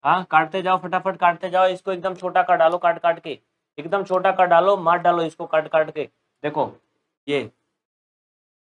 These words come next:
और ये पन्द्रह, मतलब समझ गए ना, एकदम छोटा हो जाए, ये एकदम नन्ना नन्ना भर का। नीचे एकदम सबसे नीचे पन्द्रह आया है, सबसे नीचे क्या आया? पन्द्रह आया, नहीं दिख रहा, जो ये पन्द्रह है,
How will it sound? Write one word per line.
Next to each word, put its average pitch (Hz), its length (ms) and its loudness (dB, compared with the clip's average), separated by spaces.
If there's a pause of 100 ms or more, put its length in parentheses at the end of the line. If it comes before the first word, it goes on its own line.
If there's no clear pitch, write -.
(200)
और 139 80 -8
ये 156 140 -6
पन्द्रह, 120 420 -4 (1200)
मतलब 180 260 2
समझ 185 240 -2
गए 202 180 0
ना, 208 200 2 (300)
एकदम 190 380 0
छोटा 190 300 4
हो 165 160 6
जाए, 160 240 6
ये 202 100 -4
एकदम 185 280 -4
नन्ना 175 340 -2
नन्ना 156 300 -4
भर 135 140 -2
का। 113 200 -4 (840)
नीचे 175 300 0
एकदम 190 280 0
सबसे 190 260 0
नीचे 196 240 -2
पन्द्रह 185 280 6
आया 139 220 10
है, 165 120 -2 (920)
सबसे 190 180 -6
नीचे 196 260 -2
क्या 190 160 4
आया? 190 140 6
पन्द्रह 185 280 2
आया, 165 180 6
नहीं 175 140 -2
दिख 156 180 -10
रहा, 135 120 4
जो 135 100 -2
ये 180 140 -4
पन्द्रह 151 300 0
है, 113 160 -4